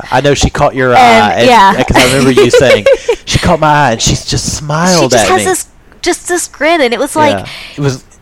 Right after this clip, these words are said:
Speaker 2: it,
Speaker 1: ecstasy.
Speaker 2: it was. It
Speaker 1: It
Speaker 2: was.
Speaker 1: was
Speaker 2: Like, she was into herself, but at the same time, for the first time, she was seeing the room as if she'd been in her
Speaker 1: Yeah.
Speaker 2: own little
Speaker 1: It was
Speaker 2: world.
Speaker 1: beautiful.
Speaker 2: And for
Speaker 1: Yeah.
Speaker 2: the first time, she's looking around at what else is going on,
Speaker 1: Yeah.
Speaker 2: you know? And, and it was. It was just,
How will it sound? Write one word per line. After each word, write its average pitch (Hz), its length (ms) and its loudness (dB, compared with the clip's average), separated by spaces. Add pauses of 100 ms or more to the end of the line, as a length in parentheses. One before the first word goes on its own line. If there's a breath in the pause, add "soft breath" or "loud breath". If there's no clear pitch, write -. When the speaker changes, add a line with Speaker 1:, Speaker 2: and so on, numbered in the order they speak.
(180)
Speaker 2:
it, 294 120 0
Speaker 1:
ecstasy. - 520 -4
Speaker 2:
it - 300 -4
was. 403 480 0
It 269 80 -2
Speaker 1:
It 262 40 0
Speaker 2:
was. 349 80 2
Speaker 1:
was 285 100 -2
Speaker 2:
Like, 262 100 -2
she - 160 -4
was 285 180 -6
into 320 300 -4
herself, 311 540 -2
but 302 80 2
at - 80 0
the 254 80 -8
same 294 160 -4
time, 285 180 -8
for 254 80 -4
the 240 60 -4
first 285 320 -6
time, 302 200 -4
she 247 140 -6
was 220 140 -6
seeing 220 200 -6
the 196 80 -10
room 180 220 -12
as 202 160 -4
if 254 80 -2
she'd - 220 -4
been 269 120 0
in 294 100 -2
her - 120 -4
Speaker 1:
Yeah. 180 80 -4
Speaker 2:
own 240 140 -6
little 311 180 -4
Speaker 1:
It 277 60 -12
was 285 260 -2
Speaker 2:
world. 170 120 -4
Speaker 1:
beautiful. 127 380 -2 (120)
Speaker 2:
And 233 200 -4
for - 60 -4
Speaker 1:
Yeah. 254 60 -2
Speaker 2:
the 226 80 -2
first - 260 -8
time, 277 220 -6
she's 226 240 -10
looking 226 260 -10
around 202 380 -6
at 180 180 -10
what 208 280 -2
else 190 220 -2
is 196 140 -10
going 180 260 -12
on, - 340 -14
Speaker 1:
Yeah. - 100 -10
Speaker 2:
you 190 60 -6
know? 180 240 -4 (420 loud breath)
And, 247 280 -2
and 269 120 -2
it 277 200 -4
was. 294 320 -4
It - 80 -10
was 233 220 -10
just, 262 320 -6